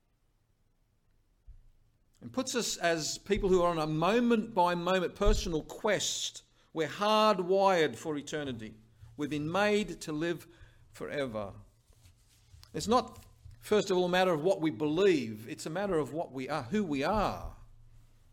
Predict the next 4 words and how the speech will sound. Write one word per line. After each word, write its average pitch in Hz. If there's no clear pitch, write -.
We 147
are 202
immortal 160
souls, 113